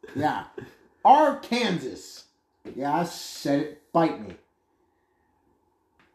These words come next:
A law provides that school teachers who bob their hair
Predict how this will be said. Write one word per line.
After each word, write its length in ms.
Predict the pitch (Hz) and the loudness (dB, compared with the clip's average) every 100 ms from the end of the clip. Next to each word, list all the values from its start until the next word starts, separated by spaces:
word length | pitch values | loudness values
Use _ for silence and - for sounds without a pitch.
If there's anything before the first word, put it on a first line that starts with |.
| _ _ _ - | _ _ _ 4
A 160 | 175 | 6
law 460 | 151 208 262 202 131 | 6 6 8 8 4
provides 640 | - 165 180 190 135 131 | 2 0 4 4 2 -4
that 180 | 151 123 | -8 -8
school 380 | - - 254 294 | -10 -4 0 0
teachers 480 | - 190 170 160 - | 0 -4 0 0 0
who 200 | 156 131 | -2 -2
bob 560 | 110 147 175 226 202 | 0 4 4 4 0
their 260 | 190 214 180 | -4 -4 -2
hair 440 | 202 196 110 101 | 0 -2 -2 -8